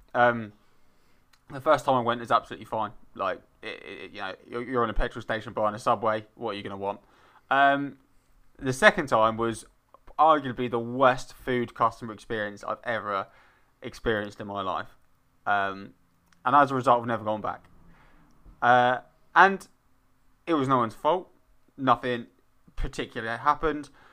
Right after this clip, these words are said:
but you could tell that the staff were brand new, the store was brand new, and it took me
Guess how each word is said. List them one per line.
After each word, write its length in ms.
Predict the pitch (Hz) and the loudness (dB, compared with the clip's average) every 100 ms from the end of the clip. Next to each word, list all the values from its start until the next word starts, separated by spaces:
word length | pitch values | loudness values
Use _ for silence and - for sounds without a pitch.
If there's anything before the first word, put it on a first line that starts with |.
| _ - | _ 4
but 360 | 139 127 - _ _ _ _ | 8 8 6 _ _ _ _
you 160 | - 143 | -6 -4
could 160 | 135 135 | -4 2
tell 220 | 156 147 | 6 6
that 140 | 117 | 4
the 80 | 113 | -6
staff 360 | 107 135 127 - | -4 2 4 2
were 60 | |
brand 300 | 110 113 113 113 | 0 2 2 0
new, 280 | 110 107 104 - | -6 -6 -10 -16
the 100 | 113 | -20
store 280 | - 123 117 | -6 -2 -2
was 120 | 101 | -2
brand 280 | 107 101 98 | -4 -4 -6
new, 240 | 92 95 _ _ _ _ - | -12 -14 _ _ _ _ 0
and 400 | 123 120 113 - _ _ | 2 2 -2 -12 _ _
it 180 | 123 120 | -10 -8
took 260 | - 127 - | -8 -10 -8
me 440 | 117 113 113 107 | -6 -4 -6 -10